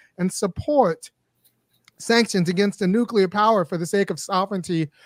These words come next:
for the Ukraine. But yet when we come to, when it comes to policies for Americans, there seems to be, like, the idea that we don't have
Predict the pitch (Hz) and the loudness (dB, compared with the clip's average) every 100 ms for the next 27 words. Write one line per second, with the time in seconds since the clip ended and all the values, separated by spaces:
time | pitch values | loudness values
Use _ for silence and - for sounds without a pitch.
0 | - _ - 196 196 185 190 180 - 302 | -20 _ 2 6 6 6 4 2 4 4
1 | 339 185 147 135 _ _ _ _ 175 165 | 6 4 2 -4 _ _ _ _ -14 2
2 | 226 226 208 _ - 233 262 247 226 247 | 4 6 2 _ -6 0 2 0 -2 0
3 | 240 - 285 294 262 208 - 233 240 247 | -2 -2 -2 -2 -2 -6 -6 -6 -6 -4
4 | 262 247 190 - 262 262 233 220 196 185 | -4 -2 -4 0 2 2 0 0 2 2
5 | 170 - 180 - 226 233 190 185 262 349 | 0 -8 -8 2 4 4 2 0 2 2
6 | 330 180 165 160 - - - 208 - 247 | 2 0 0 -2 -8 -12 0 2 2 0
7 | 247 - 208 214 208 202 196 - 196 190 | 0 0 -2 2 2 2 0 -2 -2 -2
8 | 180 196 190 185 208 202 196 180 202 185 | 0 -2 0 -2 0 0 -2 0 0 2
9 | 180 165 | 2 -2